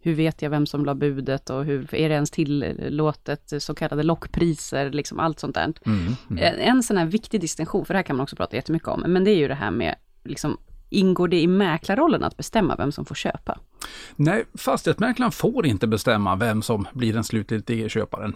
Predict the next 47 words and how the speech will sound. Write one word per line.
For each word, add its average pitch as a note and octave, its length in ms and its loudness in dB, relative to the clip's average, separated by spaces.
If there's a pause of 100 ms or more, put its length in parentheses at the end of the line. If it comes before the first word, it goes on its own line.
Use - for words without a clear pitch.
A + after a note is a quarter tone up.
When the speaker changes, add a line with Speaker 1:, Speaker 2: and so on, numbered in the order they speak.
(120)
Speaker 2:
Det C#3 360 -2
är D3 120 0
säljaren E3 600 0
som A#2 140 0
bestämmer D#2 360 -6
det. D#2 100 -12 (580)
Säljaren F#3 320 -2
beställer, F3+ 540 2
bestämmer D#3+ 400 2
helt E3 320 2
och D3+ 80 4
hållet, C#3 380 0
eh, B2+ 260 0 (220)
vem D3+ 300 2
som C#3+ 160 -2
ska C#3+ 140 0
få D3+ 80 0
köpa B2+ 320 0
och A2+ 80 -2
till B2+ 80 -2
vilket A#2+ 260 0
pris - 300 -6
och, - 200 -8
och C#3 160 -6
villkoren G2+ 500 -4
också - 220 -8
där. - 180 -8 (840)
Speaker 1:
Mm. D#3+ 120 2
Speaker 2:
Och - 240 -6
säljaren B2+ 380 2
kan, C3+ 280 4
eh, B2+ 300 0
precis A#2+ 280 0
som C3 80 0
en B2 100 4
budgivare A#2+ 460 2
faktiskt, - 560 -6
eh, G#2 180 0
dra A2 420 -2
sig A2+ 160 2
ur F3 140 2
det D#3 100 0
här F2+ 180 0
innan A2 380 0
man G#2 80 0
har A2+ 80 -2
skrivit G2+ 380 -8